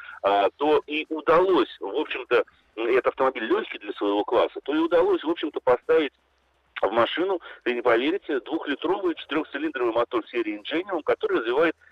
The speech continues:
э, триста лошадиных сил. Казалось бы, конечно, представьте себе большой Range Rover с, э, всего двухлитровым мотором, да, совсем мало. Но для того, чтобы компенсировать,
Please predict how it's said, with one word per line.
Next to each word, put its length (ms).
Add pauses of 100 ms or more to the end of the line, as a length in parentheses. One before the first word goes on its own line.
(140)
э, 160
триста 440
лошадиных 560 (120)
сил. 160 (300)
Казалось 400
бы, 80
конечно, 400 (160)
представьте 380
себе 180
большой 360
Range 280
Rover 300
с, 160
э, 140
всего 280
двухлитровым 560
мотором, 480
да, 160
совсем 340
мало. 300 (340)
Но 80
для 120
того, 200
чтобы 220
компенсировать, 1040